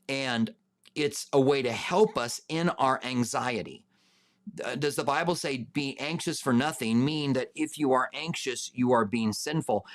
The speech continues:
I think it means there is a way out of anxiety. And if you are, depends on what you're anxious about, that would cause you to, to have that kind of anxiety.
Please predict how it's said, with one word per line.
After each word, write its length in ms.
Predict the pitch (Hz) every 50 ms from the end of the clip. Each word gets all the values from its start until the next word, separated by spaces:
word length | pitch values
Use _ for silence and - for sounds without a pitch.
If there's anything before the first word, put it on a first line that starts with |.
| - - - - -
I 80 | 120
think 180 | 120 - 139 143
it 100 | 117 131
means 420 | 139 147 151 147 143 139 123 - - _ _ _
there 200 | - 139 143 139
is 100 | 127 117
a 80 | 139 127
way 340 | 123 127 127 127 127 - - -
out 260 | 131 151 165 165 143
of 140 | 127 120 113 -
anxiety. 760 | 123 120 117 110 98 110 92 87 85 71 69 - - - - _ _ _ _ _ _ _ _ _ _ _ _ _ _ _ _ _ - - _ _
And 400 | - 127 131 131 131 123 120 113 - -
if 220 | 143 139 143 -
you 160 | 156 143 135
are, 280 | 139 131 127 127 - - -
depends 360 | - 131 - 160 165 160 - 147
on 160 | 127 131 131
what 120 | 143 -
you're 180 | 131 127 120 -
anxious 680 | - 127 143 151 - - 147 127 117 - - - - - _ _ _ _ _ _ _ _ _ _ _ _ _ _
about, 420 | 113 95 123 131 135 - - - _ _ _ _ _ _ _ _ _ _ _ _ _ _
that 140 | 113 123 123
would 120 | 131 127
cause 360 | 123 131 135 135 139 131 110 117
you 100 | 117 110
to, 280 | 110 127 117 101 95 - _
to 100 | 120 110
have 260 | 113 127 131 127 113
that 160 | 120 117 110
kind 240 | - 117 117 117 110
of 80 | 110 104
anxiety. 640 | 104 101 101 87 113 107 107 104 87 78 78 76